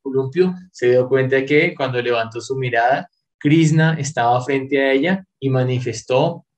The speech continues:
Ananda. Esos son uno de los cinco tipos de, de, de, de Vipralamba, de Viraja, que existen entre la pareja divina.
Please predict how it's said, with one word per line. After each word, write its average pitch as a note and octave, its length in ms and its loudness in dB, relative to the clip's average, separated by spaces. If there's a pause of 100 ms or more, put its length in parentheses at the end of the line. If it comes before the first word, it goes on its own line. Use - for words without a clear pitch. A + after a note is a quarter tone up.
Ananda. B2 760 -2 (200)
Esos B2+ 200 -4
son C#3 400 -2 (260)
uno D3+ 320 2
de D3+ 100 2
los - 320 -4
cinco D3+ 380 -2
tipos D3 340 0
de, D3 360 0 (340)
de, A#2+ 320 0
de, A2+ 480 0
de A2+ 380 -2 (400)
Vipralamba, C3+ 720 0
de B2+ 100 2
Viraja, A#2+ 560 -4 (220)
que A#2+ 180 0
existen C#3+ 480 0
entre C3 260 0
la G#2+ 160 -2
pareja A2+ 400 0
divina. A2+ 440 -4